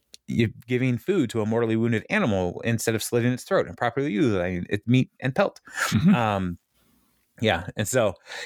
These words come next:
Speaker 1: he is, uh, pushing back, and Leslie's like, "Hey, we need a place where we can rent s-, such
Speaker 2: <laughs>
Speaker 1: films as Cinema Paradiso or Rashomon." <laughs>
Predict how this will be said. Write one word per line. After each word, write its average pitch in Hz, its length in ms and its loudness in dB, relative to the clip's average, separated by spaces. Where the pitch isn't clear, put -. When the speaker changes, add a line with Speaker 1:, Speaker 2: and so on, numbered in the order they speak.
Speaker 1:
he 135 420 0
is, 110 500 0
uh, 98 360 0
pushing 127 300 0
back, 110 340 0
and 110 140 -2
Leslie's 120 280 0
like, 104 220 -2
"Hey, 143 200 -2
we 135 140 -2
need 170 140 2
a 131 40 -2
place 117 280 -4
where 107 80 0
we 120 100 -2
can 123 140 0
rent 110 280 0
s-, - 100 -12
such - 260 0
Speaker 2:
<laughs> - 100 2
Speaker 1:
films 113 320 0
as 104 260 -2
Cinema 143 380 -2
Paradiso 131 880 0
or 104 500 0
Rashomon." 127 720 0
<laughs> - 40 -14